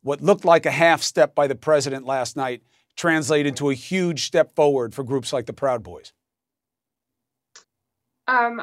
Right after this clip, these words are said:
Speaker 2: I think, I think for the far right, especially in terms of white supremacy or groups like the Proud Boys, um, without direct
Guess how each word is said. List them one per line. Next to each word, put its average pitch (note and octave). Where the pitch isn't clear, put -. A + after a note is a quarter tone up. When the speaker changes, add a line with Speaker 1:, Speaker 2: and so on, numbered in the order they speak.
Speaker 2:
I A#3+
think, C#4+
I B3
think D4+
for D4
the C4+
far G#3
right, G3
especially G3
in F#3+
terms F3+
of F3
white E3+
supremacy F3
or E3+
groups E3+
like E3+
the E3+
Proud E3
Boys, D#3+
um, D#3
without A3
direct F3